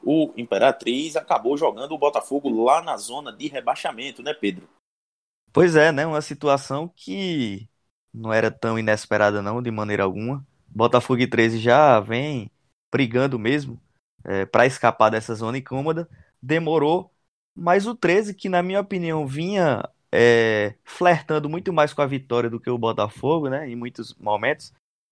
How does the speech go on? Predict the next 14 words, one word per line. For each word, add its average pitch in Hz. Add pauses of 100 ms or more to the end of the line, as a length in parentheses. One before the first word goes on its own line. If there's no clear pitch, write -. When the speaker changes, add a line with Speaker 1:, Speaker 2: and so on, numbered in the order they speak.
(260)
Speaker 2:
conseguiu 139
aí 120
essa 127
sequência 117
bem 135 (280)
importante. 120 (480)
É, 98
diga-se 117 (100)
de 113
passagem, 95
é 87
importante 101
lembrar 98
que 95